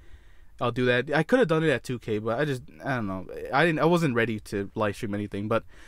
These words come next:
we also have Jeff Sokol's police interrogation, which I also wanna see because, you know, there's also this one, too. Look, look, Jo-, uh, Joshua Colon also has his interrogation, so I kinda wanna look at these. You know, I'm, I really wanna check these out,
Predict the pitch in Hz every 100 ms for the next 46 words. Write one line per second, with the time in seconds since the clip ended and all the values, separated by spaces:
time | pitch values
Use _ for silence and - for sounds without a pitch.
0 | - - 233 240 226 175 127 147 - 139
1 | - 120 - - 131 - 117 117 110 120
2 | 113 160 147 160 - 127 110 104 - 101
3 | 101 117 104 107 101 101 - - - -
4 | - - 226 262 269 202 - 185 277 233
5 | - - - - 202 - 143 214 - 170
6 | - 151 202 233 214 - 185 156 139 131
7 | 117 117 120 110 107 113 104 101 113 104
8 | 139 240 226 185 151 143 117 104 101 -
9 | - - - - - - 123 117 120 135
10 | 135 135 135 139 139 175 170 143 135 120
11 | 113 - - 156 - 127 110 113 98